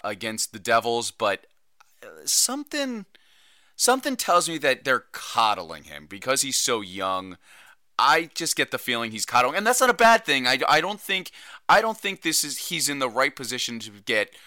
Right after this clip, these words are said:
like, a yelling match or a screaming match, whatever you wanna call it. I think he's just like,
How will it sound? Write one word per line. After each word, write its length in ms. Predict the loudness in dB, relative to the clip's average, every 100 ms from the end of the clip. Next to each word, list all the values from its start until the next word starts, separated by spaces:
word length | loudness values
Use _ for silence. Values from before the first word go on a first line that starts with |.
| _
like, 280 | 0 0 -2 _ _ _ _
a 320 | -2 -2 -8 -18
yelling 520 | -12 0 2 2 0
match 300 | 0 0 0
or 60 | -2
a 40 |
screaming 300 | -6 -4 -6
match, 220 | -4 -4 0
whatever 280 | 0 0
you 80 | -4
wanna 160 | -10 -12
call 360 | -6 -2 -2
it. 100 | -4 -2
I 140 | 0 0
think 240 | -4 -8
he's 180 | -6 -4
just 180 | -2 0
like, 240 | 0 -2